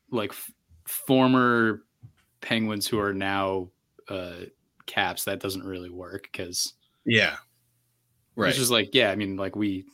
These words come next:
Speaker 1: we have this guy. Like, I just have his jersey. Um, are, are
Speaker 2: Exactly.
Speaker 1: you, are you, like,
Speaker 2: That'd be
Speaker 1: forced to
Speaker 2: exactly.
Speaker 1: wear it anywhere, or you just have to own
Speaker 2: Oh,
Speaker 1: it?
Speaker 2: yeah. I, you got, oh, you guys are, I forgot you're, you're new on the network, but, uh, generally we, uh,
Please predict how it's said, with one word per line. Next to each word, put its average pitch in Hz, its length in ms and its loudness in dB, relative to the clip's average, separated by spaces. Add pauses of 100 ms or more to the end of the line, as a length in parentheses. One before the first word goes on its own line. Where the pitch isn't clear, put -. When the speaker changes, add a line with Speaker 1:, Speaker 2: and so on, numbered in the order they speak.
(120)
Speaker 1:
we 107 100 0
have 101 200 -2
this - 140 -8
guy. - 220 -8
Like, 87 200 -16
I 87 140 -10 (140)
just - 200 -14 (300)
have 90 360 -16 (120)
his 90 180 -4
jersey. 87 480 -6 (280)
Um, 95 80 -10
are, 92 80 -12
are 98 80 -16 (320)
Speaker 2:
Exactly. 123 320 8
Speaker 1:
you, 143 160 4 (160)
are 131 60 6
you, 135 100 8
like, 127 120 8
Speaker 2:
That'd 120 100 -6
be 123 40 4
Speaker 1:
forced - 200 2
to 120 100 6
Speaker 2:
exactly. 95 300 -4
Speaker 1:
wear 123 180 0
it 165 180 -2
anywhere, 165 680 0
or 117 120 2
you 107 160 0
just 101 160 -4
have 101 100 0
to 98 160 -8
own 107 160 0
Speaker 2:
Oh, 113 140 6
Speaker 1:
it? 104 80 4
Speaker 2:
yeah. 104 100 4 (380)
I, 113 160 2 (200)
you 117 140 0
got, 123 200 6
oh, 120 180 8
you 113 120 2
guys 127 220 6
are, 95 240 2
I 85 60 -2
forgot 113 320 2
you're, 95 260 -2
you're 95 220 -2
new 160 260 8
on 85 140 -2
the 87 80 -8
network, 82 400 -6
but, 95 120 0
uh, 92 220 0 (320)
generally 123 460 6
we, 104 340 2
uh, 95 300 2